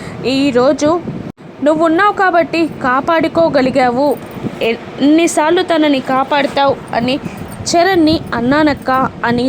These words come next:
జరిగిందంతా చరణ్ చెప్పేస్తాడు. "మరి ఈ రోజు నువ్వెక్కడికి వెళ్ళావు?" అని జగదాత్రి అడుగుతూ ఉంటుంది. ఇక కాస్త అనుమాన పడుతూ ఉంటాడు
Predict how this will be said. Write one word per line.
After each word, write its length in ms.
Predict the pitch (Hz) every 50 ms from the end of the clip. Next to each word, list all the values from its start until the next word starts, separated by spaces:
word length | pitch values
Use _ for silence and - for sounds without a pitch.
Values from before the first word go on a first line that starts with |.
| 226
జరిగిందంతా 720 | - 233 220 214 214 226 247 254 254 247 233 233 220 233 240 240
చరణ్ 360 | 240 - 233 214 214 220 247 240
చెప్పేస్తాడు. 640 | - 220 - - 220 220 220 - - 226 214 214 214 - - -
"మరి 320 | 220 226 226 247 247 294 339 330 - - - - - - -
ఈ 120 | 277 311 359 392 403
రోజు 340 | 381 381 392 403 381 381
నువ్వెక్కడికి 640 | 392 392 370 339 339 320 - - 359 339 - - 339
వెళ్ళావు?" 520 | 302 320 302 294 285 277 277 269 262 285 294 294 - - -
అని 240 | - 240 233 233 240 247 226
జగదాత్రి 600 | - 214 214 208 220 233 226 220 220 - 220 233 - - -
అడుగుతూ 400 | 214 214 214 214 226 - 233 226
ఉంటుంది. 380 | 226 226 - 220 220 226 226 - - -
ఇక 240 | 226 - - 220 214 214 -
కాస్త 440 | - 214 202 202 226 226 - - 254 240 220 - -
అనుమాన 380 | 214 214 214 226 233 240 240 240
పడుతూ 360 | - 233 220 220 - 214 214
ఉంటాడు 380 | 208 202 196 196 196 196 220